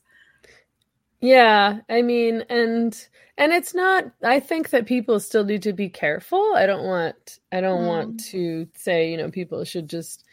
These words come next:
Speaker 1: be reckless and do whatever. Um, but yeah, I, I'm not, I don't, I don't relate to this desire to control everyone else and to ensure everyone else is miserable.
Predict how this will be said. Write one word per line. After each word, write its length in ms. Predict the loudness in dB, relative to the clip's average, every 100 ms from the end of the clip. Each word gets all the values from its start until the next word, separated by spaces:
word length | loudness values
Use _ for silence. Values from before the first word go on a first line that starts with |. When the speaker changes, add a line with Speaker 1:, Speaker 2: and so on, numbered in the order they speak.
| _ _ _ _ _
Speaker 1:
be 160 | -2 0
reckless 640 | 2 0 2 2 2 0
and 240 | -4 -4 -4
do 600 | -4 -4 -4 -6 -8 -12 _
whatever. 840 | -8 -2 0 0 0 0 0 -2 -4
Um, 640 | -4 -2 -4 -6 -10 -12 -16 _ _
but 600 | 2 6 6 4 -6 -18 -20 _ _ _ _ _ _ _
yeah, 500 | 4 6 6 4 2 -2
I, 60 |
I'm 140 | -4 -2
not, 360 | -2 0 -2 -4
I 140 | -4
don't, 420 | -2 -2 -2 -4 -4
I 80 | -4
don't 300 | -2 -4 -4
relate 540 | -4 -2 -2 -4 -6
to 140 | -8 -4
this 560 | -4 -6 -10 -16 -18 _
desire 580 | -6 -4 -2 0 0 -2
to 140 | -4 -10
control 680 | -8 -10 -6 -4 -2 -2 -4
everyone 460 | -6 -6 -6 -6
else 420 | -4 -4 -6 -10 -10
and 260 | -8 -8 -8
to 180 | -8
ensure 500 | -8 -8 -6 -4 -2
everyone 480 | -4 -6 -6 -6 -6
else 240 | -8 -8 -8
is 200 | -8 -6
miserable. 920 | -6 -4 -2 -4 -2 -4 -2 -4